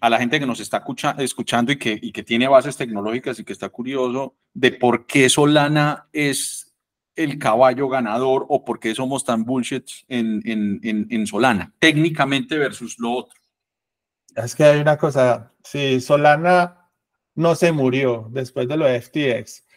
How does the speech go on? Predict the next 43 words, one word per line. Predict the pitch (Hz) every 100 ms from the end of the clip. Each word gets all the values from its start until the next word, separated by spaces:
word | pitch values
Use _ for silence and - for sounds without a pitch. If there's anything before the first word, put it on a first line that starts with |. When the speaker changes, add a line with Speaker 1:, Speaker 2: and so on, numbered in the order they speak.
| _ _ _ _ _
Speaker 2:
que | 127
bajó | 127 123 135
<laughs> | -
tan-, | 143 - 160 -
tanto | 147 151 143 143
y | 135
toda | 135 135
la | 131 127
cosa, | - - 127 123
Solana | 120 120 117 117 127
no | 123
se | 120
va | 117
a |
morir. | 117 110 _ - -
¿Qué | -
es | 220
lo |
que | 240
pasa? | 226 196 147 - _ _ _ _
Solana | 180 185 185 214
tiene | 233 220
una | 220 214 208
cosa | 220 202 208 185
y |
es | 151 143
que, | - 180 175 _ _ _
que, | 170
no, | 160 147
que | - 151
yo | 156
no | 165
he |
notado | 180 185 185 180
en | 175 170
otras | 165 170 -
comunidades, | 156 151 135 127 131
yo |
he | 123
estado | 156 151
en | 151 143
varias, | 143 139 143 135
eh, | 120 117 110